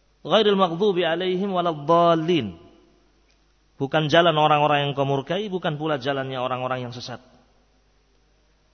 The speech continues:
Mungkin ada orang yang bertanya, "Saya sudah masuk Islam. Saya sudah mendapatkan hidayah. Lalu kenapa saya diperintahkan terus untuk membaca doa ini? Ihdinas siratal mustaqim.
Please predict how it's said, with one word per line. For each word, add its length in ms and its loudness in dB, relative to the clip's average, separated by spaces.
Mungkin 320 -8
ada 160 -4
orang 240 -4
yang 80 -8
bertanya, 420 -8
"Saya 220 -6
sudah 240 -8
masuk 240 -6
Islam. 260 -8
Saya 160 -8
sudah 240 0
mendapatkan 400 2
hidayah. 560 -2
Lalu 260 2
kenapa 220 6
saya 220 2
diperintahkan 560 -2
terus 260 -2
untuk 160 -4
membaca 400 0
doa 240 2
ini? 240 -2
Ihdinas 320 -2
siratal 480 0
mustaqim. 560 -2